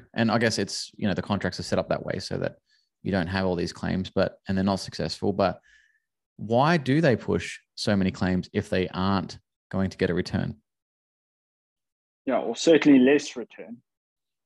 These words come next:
Speaker 1: Less return, yeah.
Speaker 2: You, you, yeah.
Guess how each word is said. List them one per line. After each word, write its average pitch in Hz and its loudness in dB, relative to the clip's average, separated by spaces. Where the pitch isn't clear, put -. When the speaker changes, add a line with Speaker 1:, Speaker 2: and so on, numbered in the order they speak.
Speaker 1:
Less 90 0
return, - -8
yeah. - -6
Speaker 2:
You, 82 -10
you, 113 -12
yeah. - -14